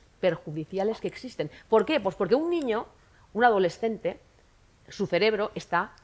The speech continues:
en desarrollo, está madurando. Y entonces eso afecta, según el estudio, a tu potencial de aprendizaje, a tu rendimiento cognitivo,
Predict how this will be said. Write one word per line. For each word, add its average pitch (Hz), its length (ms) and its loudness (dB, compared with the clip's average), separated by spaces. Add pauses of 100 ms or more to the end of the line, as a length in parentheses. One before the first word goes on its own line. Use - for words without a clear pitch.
(140)
en 165 120 -6
desarrollo, 151 520 -8 (480)
está - 180 -8
madurando. 208 540 -8 (1300)
Y 175 80 -4
entonces 196 640 -4
eso 226 240 4
afecta, 254 520 0 (440)
según 160 320 -4
el 170 100 0
estudio, 175 520 -4 (220)
a 147 120 -6
tu - 120 -18
potencial 143 520 -2
de 143 60 -2
aprendizaje, 196 800 -4
a 135 100 -6
tu - 80 -14
rendimiento 139 520 -10
cognitivo, 196 580 -6